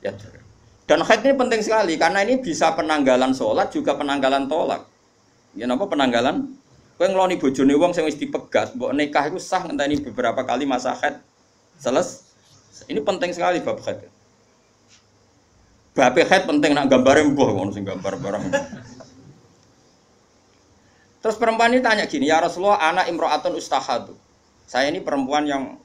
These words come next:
ahraqud dam. Dam itu besar, banyak sekali. Kata Nabi, "Inna ma hiya raqdatun min raqadatis syaiton." Itu ndak, itu ndak haid, Bro. Raqdah. Raqdah itu pokoknya penyakit.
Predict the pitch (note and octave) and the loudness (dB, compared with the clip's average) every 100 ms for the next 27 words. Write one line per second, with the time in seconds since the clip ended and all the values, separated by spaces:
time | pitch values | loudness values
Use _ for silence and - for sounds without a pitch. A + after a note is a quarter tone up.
0 | - D3+ C#3+ D3 D3 - C3 F#2 - D3+ | -2 2 2 0 -4 -2 -2 -2 0 0
1 | E3 - D3+ C4+ - E3+ - - E3+ A3+ | 0 -8 -12 -12 -12 -10 -12 -6 0 0
2 | A3 G#3 A2+ G#2+ - - _ _ _ _ | 0 -4 -8 -12 -12 -16 _ _ _ _
3 | _ _ _ _ _ _ _ _ _ C3+ | _ _ _ _ _ _ _ _ _ -6
4 | C3+ - C#3 - - - _ _ _ _ | -2 -2 -4 -8 -12 -14 _ _ _ _
5 | _ _ _ _ _ - E3 F3 D3+ D3 | _ _ _ _ _ -10 -6 -2 0 0
6 | C3+ B2+ B2 C#3+ C#3 A#2+ - A#2+ A#2 A#2 | 0 0 0 0 -4 -8 -6 -8 -6 -8
7 | A2 A2 A#2 G#2+ B2 A#2+ G#2 - G2 F2+ | -6 -6 -6 -6 -6 -8 -12 -12 -12 -12
8 | E2 - - _ _ - A#2+ B2 D#3 C3 | -14 -16 -18 _ _ -12 -10 -6 -4 -4
9 | G2+ G2+ G#2+ A#2+ G#2 F#2 - G2 - _ | -4 -6 -12 -10 -8 -10 -10 -10 -12 _
10 | E2+ E2+ _ _ _ _ _ - - - | -16 -16 _ _ _ _ _ -8 -6 -8
11 | G#3 G#3 E3+ - - _ - G2 G#2+ G2+ | -8 -8 -8 -12 -20 _ -14 -8 -8 -8
12 | G#2+ G2+ D3+ - A2 C3+ A2 G2 - | -10 -8 -10 -6 -6 -6 -6 -8 -10